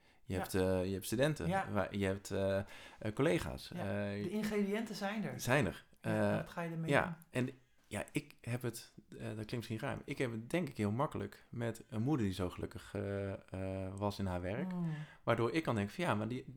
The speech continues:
Speaker 1: ze heeft ook zelf gemaakt, want het was voor haar ook niet altijd leuk."
Speaker 2: Het
Speaker 1: Eh,
Speaker 2: was ook veel.
Speaker 1: het was ook veel.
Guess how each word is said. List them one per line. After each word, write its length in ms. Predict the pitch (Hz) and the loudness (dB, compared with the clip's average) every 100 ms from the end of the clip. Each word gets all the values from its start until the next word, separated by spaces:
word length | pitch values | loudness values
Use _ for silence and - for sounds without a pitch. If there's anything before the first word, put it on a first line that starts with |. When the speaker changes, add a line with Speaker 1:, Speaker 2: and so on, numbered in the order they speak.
| - | -10
Speaker 1:
ze 120 | - | -2
heeft 160 | 127 190 | 0 0
ook 120 | 185 | 2
zelf 220 | - 107 | 4 4
gemaakt, 380 | - 156 165 107 | 4 0 0 -2
want 140 | 117 | -2
het 140 | 113 113 | -2 2
was 240 | 151 - | 0 0
voor 160 | - 123 | -4 -2
haar 260 | 131 131 - | -2 -4 -2
ook 220 | 254 214 | -2 2
niet 180 | 127 113 | 0 2
altijd 260 | 101 - | 0 0
leuk." 280 | 92 87 - - _ _ _ _ - | -2 -2 -4 -18 _ _ _ _ -12
Speaker 2:
Het 80 | - | -4
Speaker 1:
Eh, 260 | 104 - | 0 2
Speaker 2:
was 140 | 104 196 | 0 -2
ook 120 | 190 | -4
veel. 380 | - 151 139 131 | -6 -6 -6 -4
Speaker 1:
het 120 | 117 | -2
was 120 | 123 170 | 2 2
ook 140 | 262 | 2
veel. 400 | - - - | -2 -4 -6